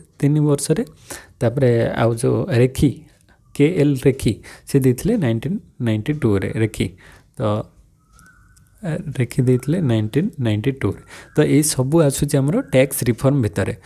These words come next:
ତ କେଲକାର କମିଟି, ଚେଲିଆ କମିଟି, ରେଖି କମିଟି ସବୁଗୁଡ଼ିକ ଟ୍ୟାକ୍ସ ରିଫର୍ମ ଭିତରେ ଆସୁଛି, ମନେ ରଖିବ. ତାପରେ ନେକ୍ସଟ ହେଉଛି ଏଫ୍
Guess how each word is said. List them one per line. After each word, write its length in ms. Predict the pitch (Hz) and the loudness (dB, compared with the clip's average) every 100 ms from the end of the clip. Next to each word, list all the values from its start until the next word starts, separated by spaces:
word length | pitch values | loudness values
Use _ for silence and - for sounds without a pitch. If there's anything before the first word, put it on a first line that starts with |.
| - - | -20 -12
ତ 40 | 120 | -10
କେଲକାର 380 | - 117 113 143 | -2 -2 0 0
କମିଟି, 340 | 139 147 143 | 2 2 2
ଚେଲିଆ 340 | 151 120 117 139 | 0 0 2 0
କମିଟି, 360 | 139 139 135 | 0 0 2
ରେଖି 300 | 139 120 143 | 0 0 -2
କମିଟି 360 | 131 127 131 196 | 0 0 0 -2
ସବୁଗୁଡ଼ିକ 460 | - 107 123 117 | -2 -2 -2 -2
ଟ୍ୟାକ୍ସ 420 | 170 - 110 117 123 | -6 -2 -2 -2 -2
ରିଫର୍ମ 400 | 113 - 120 113 | -2 0 -2 -2
ଭିତରେ 400 | 104 113 156 247 - - - | -2 0 0 -2 -8 -14 -6
ଆସୁଛି, 360 | 104 - - | -4 -4 -4
ମନେ 220 | 110 117 135 | 0 2 2
ରଖିବ. 340 | 131 - 151 170 - - _ | 2 0 -2 -2 -18 -20 _
ତାପରେ 260 | 113 127 | -4 0
ନେକ୍ସଟ 360 | 127 131 131 - | 2 0 0 0
ହେଉଛି 320 | 131 127 175 - - _ _ _ | 0 0 -4 -6 -20 _ _ _
ଏଫ୍ 240 | 135 160 | 0 0